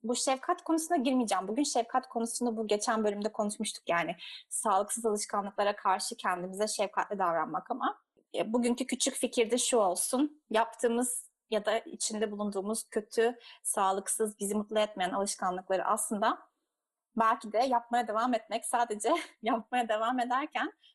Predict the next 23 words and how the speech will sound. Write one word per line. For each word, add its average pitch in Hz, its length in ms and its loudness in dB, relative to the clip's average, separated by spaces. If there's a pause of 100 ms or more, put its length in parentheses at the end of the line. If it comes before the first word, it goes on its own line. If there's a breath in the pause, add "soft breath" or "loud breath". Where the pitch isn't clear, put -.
(160)
çok - 220 -2
daha 247 180 2
farkında 220 600 -2
bir 208 60 -6
şekilde, 190 680 -2
dikkatimizi 214 480 -4
çok 214 300 -2
daha 202 220 -2
vererek 190 540 2 (380)
bunları 196 300 0
yapmak 214 560 2 (360)
bizim 240 260 4
o 247 200 4 (220)
ödül 247 420 4
olduğunu 214 380 4
düşündüğümüz 220 480 2
şeylerin 208 480 2
ödül 220 220 4
olmadığını 208 600 2
fark 208 300 0
etmemize 180 380 -6
yardımcı 185 500 0
olabilir. 170 460 -4